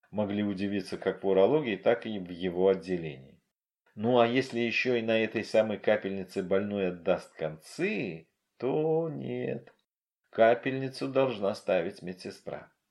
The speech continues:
Четкий план, учитывающий все нюансы и осмысленный до мельчайших подробностей, и раз двадцать разыгранный в уме, просто не мог дать сбой.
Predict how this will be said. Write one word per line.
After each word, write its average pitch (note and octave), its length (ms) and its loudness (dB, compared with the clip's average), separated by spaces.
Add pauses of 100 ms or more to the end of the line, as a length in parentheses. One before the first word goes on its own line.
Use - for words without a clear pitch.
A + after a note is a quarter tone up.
(1040)
Четкий B2 500 -2
план, G#2 480 2 (100)
учитывающий F#2+ 960 -6
все - 400 -6
нюансы G2 640 0
и F#2+ 220 -12
осмысленный F#2+ 760 -6
до D#2+ 160 -8
мельчайших G2 680 -6
подробностей, G#2+ 840 -6 (340)
и A#2+ 140 0
раз A#2+ 300 6
двадцать G2+ 580 4
разыгранный G2 640 -2
в D#2+ 100 -10
уме, G#2 280 -4
просто B2+ 500 -4
не A#2+ 180 -6
мог G#2+ 360 0
дать G2 240 -2
сбой. D#2 340 -16